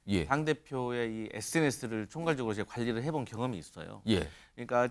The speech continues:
Speaker 2: 최초에 이런 명절 때는 보좌 직원들이 상의를 해서 대표에게 보고를 하고 메시지를 올립니다.
Speaker 1: 예.
Speaker 2: 아마도 이 사-, 두 개의 사진도 그렇게 올라갔을 겁니다.
Speaker 1: 상의해서 "어, 이거 찍었는데 괜찮아 보입니다.
Speaker 2: 네.
Speaker 1: 올립시다." 했을 거 아니에요.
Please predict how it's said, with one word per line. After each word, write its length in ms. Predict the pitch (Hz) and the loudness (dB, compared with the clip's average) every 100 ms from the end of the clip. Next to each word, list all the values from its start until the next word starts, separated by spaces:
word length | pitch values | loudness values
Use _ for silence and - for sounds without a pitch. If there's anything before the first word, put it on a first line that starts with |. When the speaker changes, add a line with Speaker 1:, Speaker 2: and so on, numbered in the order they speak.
| - | 0
Speaker 2:
최초에 520 | - 202 - 170 139 | 0 0 4 6 6
이런 460 | 120 135 135 135 110 | 8 8 8 4 4
명절 560 | 113 120 147 175 180 | 6 8 10 10 10
때는 560 | - 131 110 147 110 76 - - - _ | 8 4 6 4 2 -2 -14 -20 -20 _
보좌 320 | 143 175 202 | 8 12 12
직원들이 760 | 156 160 151 143 131 131 180 214 | 8 4 4 4 4 4 4 2
상의를 540 | - 190 196 175 151 | 8 8 8 6 6
해서 200 | 135 147 | 6 4
대표에게 480 | 139 135 - 127 131 | 4 0 4 6 6
보고를 500 | - 135 135 127 123 | 4 4 8 6 6
하고 380 | 131 160 233 - | 4 8 8 6
메시지를 440 | - 107 120 139 113 | 0 4 4 4 4
올립니다. 680 | 117 135 180 156 104 76 - 120 | 8 8 8 6 4 -2 -2 6
Speaker 1:
예. 200 | 98 71 - _ _ _ | 6 6 -6 _ _ _
Speaker 2:
아마도 420 | 143 196 202 202 | 12 12 12 12
이 300 | 160 175 190 | 10 8 8
사-, 140 | - 185 - | 6 -2 4
두 160 | 202 | 8
개의 220 | 202 196 | 12 12
사진도 380 | 170 185 180 170 | 12 6 4 4
그렇게 220 | 147 160 131 | 4 6 6
올라갔을 680 | 110 175 - 107 - 196 | 10 10 10 2 2 2
겁니다. 440 | 214 175 120 - 73 _ | 2 0 0 -4 -10 _
Speaker 1:
상의해서 500 | - 247 262 247 247 | 2 6 8 10 10
"어, 80 | 233 | 10
이거 140 | 247 | 10
찍었는데 440 | 254 240 254 233 233 | 10 10 10 10 10
괜찮아 400 | 214 208 233 220 | 10 8 8 10
보입니다. 560 | 208 214 208 220 208 185 | 10 8 10 12 12 12
Speaker 2:
네. 40 | |
Speaker 1:
올립시다." 380 | 214 208 196 196 | 12 10 10 8
했을 200 | 170 175 | 8 6
거 100 | 165 | 6
아니에요. 260 | 120 98 | 6 4